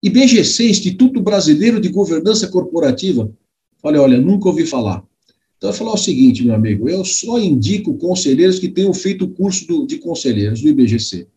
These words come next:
Senão, nem adianta você me mandar seu currículo." Mas tá bom, obrigado, tá, um abraço, entrei no avião, aquela dormidinha que eu dava de Porto Alegre pra São Paulo, a tradicional aquela, não consegui, porque eu fiquei pensando onde que eu tava, que eu não via esse negócio de I B G C.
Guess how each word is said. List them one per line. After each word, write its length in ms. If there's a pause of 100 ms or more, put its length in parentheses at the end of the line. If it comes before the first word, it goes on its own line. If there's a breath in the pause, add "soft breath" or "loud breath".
(640)
Senão, 460
nem 160
adianta 380
você 160
me 100
mandar 320
seu 160
currículo." 560 (260)
Mas 160
tá 160
bom, 220
obrigado, 540
tá, 180
um 100
abraço, 440
entrei 260
no 140
avião, 480 (240 soft breath)
aquela 300
dormidinha 680
que 100
eu 80
dava 360
de 100
Porto 400
Alegre 380
pra 160
São 320
Paulo, 440
a 60
tradicional 680
aquela, 420 (480)
não 220
consegui, 480
porque 160
eu 40
fiquei 200
pensando 580
onde 160
que 100
eu 120
tava, 340
que 80
eu 60
não 120
via 260
esse 180
negócio 340
de 80
I 40
B 180
G 120
C. 360